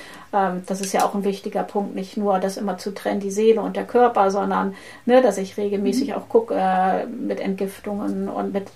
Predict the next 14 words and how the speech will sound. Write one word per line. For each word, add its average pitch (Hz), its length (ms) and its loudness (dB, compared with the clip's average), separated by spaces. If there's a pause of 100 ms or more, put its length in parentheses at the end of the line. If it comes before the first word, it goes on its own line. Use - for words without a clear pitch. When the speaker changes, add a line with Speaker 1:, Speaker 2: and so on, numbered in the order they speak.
(140)
Speaker 1:
irgendwelchen 196 420 -2
Körperreinigungen 190 1000 -4
und 190 180 -4
sowas. 190 420 -4 (320)
Also 190 200 -4
das, 185 300 -4 (120)
das 196 240 -8 (400)
merke 208 400 0
ich 190 140 -2
auch, 185 160 -2
das 196 240 -10
tut - 180 -10
mir 185 240 -2
auch 180 200 -4